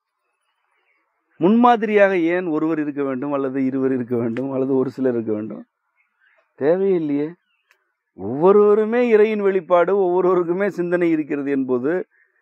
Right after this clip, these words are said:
எனும்போது, இறைவனே தன்னை முன்மாதிரியாக காட்டிக்கொள்ளாத இந்த மரபில் எந்த மனிதரை நீங்கள் முன்மாதிரியாக கொள்ள துடிக்கிறீர்கள்? இந்த மரபில் இறைவனே முன்மாதிரி இல்லையே, அவன் தன்னை முன்மாதிரி என்று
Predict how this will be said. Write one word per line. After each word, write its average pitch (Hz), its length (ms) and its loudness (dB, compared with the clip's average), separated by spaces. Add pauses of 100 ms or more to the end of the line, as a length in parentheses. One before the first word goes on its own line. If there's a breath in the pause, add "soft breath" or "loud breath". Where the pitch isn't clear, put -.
(120)
எனும்போது, 139 800 0 (960)
இறைவனே 220 520 4
தன்னை 226 280 0
முன்மாதிரியாக 196 840 2
காட்டிக்கொள்ளாத 160 720 2
இந்த 143 220 -2
மரபில் 131 720 -4
எந்த 127 340 -4
மனிதரை 170 460 2
நீங்கள் 156 300 2
முன்மாதிரியாக 139 720 0
கொள்ள 123 520 -2 (100)
துடிக்கிறீர்கள்? 123 680 -8 (1400 soft breath)
இந்த 113 240 -2
மரபில் 165 380 2
இறைவனே 202 440 4
முன்மாதிரி 175 480 -2
இல்லையே, 135 280 -2
அவன் 135 240 -4
தன்னை 131 220 -4
முன்மாதிரி 135 480 -2
என்று 127 300 -6